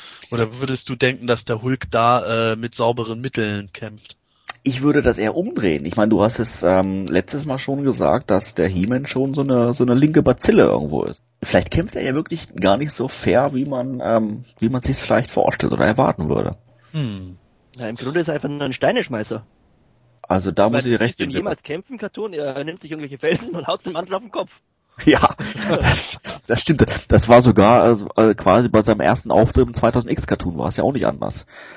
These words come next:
Speaker 2: Was
Speaker 3: Ja,
Speaker 2: macht er da?
Speaker 3: richtig.
Speaker 2: Nimmt einen halben Berg erstmal hoch. <laughs>
Speaker 1: Ja, das war ja auch für den Wiedererkennungswert, sonst hätte ja keiner gewusst,
Speaker 3: Ah,
Speaker 1: "Ach,
Speaker 3: ja,
Speaker 1: das
Speaker 3: klar.
Speaker 1: ist ja He-Man."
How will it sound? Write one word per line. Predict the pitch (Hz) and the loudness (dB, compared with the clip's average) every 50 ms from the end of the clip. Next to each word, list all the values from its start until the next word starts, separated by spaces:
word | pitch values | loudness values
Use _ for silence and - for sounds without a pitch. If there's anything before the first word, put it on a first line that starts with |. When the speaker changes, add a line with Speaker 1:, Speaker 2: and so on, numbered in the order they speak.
| - - _ | -20 -6 _
Speaker 2:
Was | - - | -2 0
Speaker 3:
Ja, | - - | 4 4
Speaker 2:
macht | - 190 - - | 4 4 4 4
er | 147 | 2
da? | - | 2
Speaker 3:
richtig. | 147 143 135 - - - _ - - - - | 2 0 -2 -4 -10 -18 _ -16 -16 -8 -4
Speaker 2:
Nimmt | - 147 147 151 147 | 2 2 4 2 4
einen | - 113 113 | 2 4 6
halben | 113 123 131 - - | 8 8 8 6 2
Berg | - 92 101 113 - | 0 -2 -2 0 0
erstmal | 135 147 - - 131 | -4 -4 -2 0 4
hoch. | 139 147 160 180 - - | 6 8 8 8 8 6
<laughs> | 208 - - 208 190 - - 190 - _ - - - _ - - - _ - - - - - | 4 2 0 -2 -6 -4 -6 -8 -8 _ -10 -16 -16 _ -20 -20 -20 _ -20 -20 -20 -12 -8
Speaker 1:
Ja, | 113 110 - | -6 -4 -2
das | - 117 - - | -2 -2 0 0
war | 147 123 123 | 2 4 4
ja | 131 127 | 4 2
auch | 131 - | 2 0
für | - 127 - | -6 -8 -6
den | 147 135 135 139 | -6 -6 -4 -4
Wiedererkennungswert, | 185 - - 131 120 117 - - 120 117 113 107 - - 120 117 113 - | 0 2 2 2 2 0 -2 -6 -8 -8 -8 -10 -10 -6 -4 -4 -4 -6
sonst | - 113 107 - | -10 -16 -12 -10
hätte | 131 131 - 131 | -10 -8 -6 -6
ja | 120 113 | -6 -6
keiner | - 123 123 135 147 139 | -6 -6 -6 -6 -6 -8
gewusst, | 123 110 127 139 254 | -8 -8 -8 -6 -6
Speaker 3:
Ah, | 262 247 | -4 -4
Speaker 1:
"Ach, | 240 220 | -2 -2
Speaker 3:
ja, | 208 196 185 | -2 0 -2
Speaker 1:
das | 156 - | -2 -2
Speaker 3:
klar. | - 151 - | -4 -10 -14
Speaker 1:
ist | 131 - | -10 -8
ja | 147 147 | -8 -8
He-Man." | 135 139 165 156 131 107 101 95 | -6 -8 -10 -10 -12 -12 -14 -14